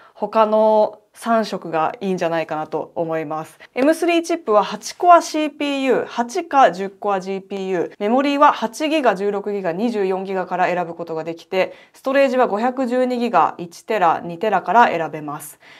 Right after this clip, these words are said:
ポート類も変わらず、左側にマグセーフスリー充電ポート、サンダーボルト、ユーエスビー-Cフォーポートが二つ、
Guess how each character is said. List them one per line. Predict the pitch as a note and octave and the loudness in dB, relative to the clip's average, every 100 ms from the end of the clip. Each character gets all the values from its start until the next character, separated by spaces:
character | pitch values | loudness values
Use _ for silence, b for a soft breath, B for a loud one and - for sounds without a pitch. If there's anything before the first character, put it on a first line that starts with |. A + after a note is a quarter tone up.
| B B | B B
ポ | E4 F4+ | 2 4
ー | |
ト | F#4+ | 4
類 | F4 | 2
も | C4+ A#3+ | 2 0
変 | G#3+ | 0
わ | G#3+ | 2
ら | G#3+ | 0
ず、 | G#3 A3+ | -2 -4
左 | A#3 C4 D4 D4 | 0 2 2 0
側 | D4 | 0
に | D4+ | 2
マ | A3+ G#3 | 0 0
グ | A3 | -2
セ | A#3+ A#3 | 0 0
ー | A3+ | 0
フ | A3+ A3+ - | -2 -2 -2
ス | - | -4
リ | A3+ G3+ | -2 -2
ー | |
充 | E3 F#3 | -2 -2
電 | F#3+ F3+ | -2 -6
ポ | F3+ E3 | -4 -6
ー | |
ト、 | E3 D3+ A#2+ B B B | -4 -4 -4 B B B
サ | - A#3 | 0 2
ン | |
ダ | A#3 A3+ | 4 2
ー | |
ボ | A3 | 2
ル | G#3 | -2
ト、 | G#3 A3+ E3+ | 0 2 2
ユ | F#3+ | -4
ー | |
エ | |
ス | F#3 | -6
ビ | F#3+ F#3+ | -8 -8
ー | |
-C | G3 F#3 | -8 -8
フ | G3 F#3 | -8 -8
ォ | |
ー | |
ポ | F#3 F#3 | -6 -4
ー | E3+ | -4
ト | E3+ | -4
が | E3+ A3 | 0 0
二 | - F3 D#3+ | -2 -6 -6
つ、 | - F3 E3+ | -4 -2 -2